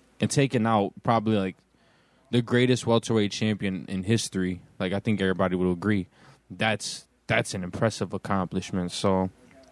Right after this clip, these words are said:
I mean, for sure, I'm looking forward to three, um, <clears throat> which we're gonna get into in a little bit. But as far as that fight, that was great. So, yeah, no complaints from me. That,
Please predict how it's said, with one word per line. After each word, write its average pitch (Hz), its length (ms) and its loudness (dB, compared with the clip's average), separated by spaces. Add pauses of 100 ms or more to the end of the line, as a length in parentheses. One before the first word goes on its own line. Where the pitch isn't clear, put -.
(460)
I 127 80 2
mean, 113 200 0
for 120 180 -4
sure, 139 260 2
I'm 117 220 2
looking 117 260 0
forward 98 300 0
to - 120 -14
three, 98 360 2 (680)
um, 92 480 -2 (220)
<clears throat> - 460 2 (720)
which 117 260 2
we're 131 100 4
gonna 110 200 4
get 101 160 2
into 98 320 0
in 95 100 0
a 92 40 -4
little 104 260 4
bit. 87 280 -4 (420)
But 90 300 -2 (100)
as 98 140 -8
far 117 240 2
as 113 140 2
that 120 200 2
fight, 127 300 0
that 101 140 0
was 87 140 -6
great. 98 580 -2
So, 85 580 -2 (640)
yeah, 95 300 0
no 110 220 4
complaints 110 460 4
from 92 160 -4
me. 98 160 2
That, 104 320 0